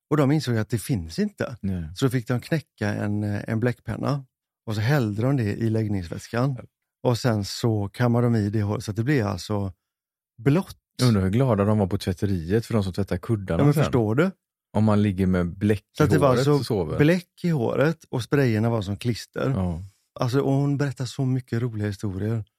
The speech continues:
Speaker 2: Tänk att få vara en liten fluga på
Speaker 1: Fantastiskt.
Speaker 2: väggen på de här båtarna när de hade sin storhetstid. När de var så, som störst, de här båtarna, så hade faktiskt N K en butik på båtarna. Visste du det?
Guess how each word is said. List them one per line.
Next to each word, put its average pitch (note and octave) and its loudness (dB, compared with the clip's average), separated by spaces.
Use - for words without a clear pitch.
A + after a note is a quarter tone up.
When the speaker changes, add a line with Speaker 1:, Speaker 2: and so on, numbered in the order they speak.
Speaker 2:
Tänk G#2+ 0
att F#2+ -6
få A#2+ -2
vara G#2+ -2
en F2+ 0
liten F2 -6
fluga G2+ -2
på - -2
Speaker 1:
Fantastiskt. E2+ -2
Speaker 2:
väggen F2 -2
på G2 -8
de F#2 -2
här E2+ -2
båtarna E2+ -6
när G2 0
de F2+ 0
hade F2 -2
sin E2+ -10
storhetstid. - -8
När G#2+ 0
de G2+ 0
var G2 -2
så, F#2+ -10
som G2+ -4
störst, - -8
de G#2 0
här E2+ 0
båtarna, E2 -6
så - -10
hade F2 -4
faktiskt - -8
N F#2 -6
K A#2 -2
en F#2 -4
butik - -10
på G2 -6
båtarna. F#2 -6
Visste G2+ -6
du C#3 -2
det? F#2+ -2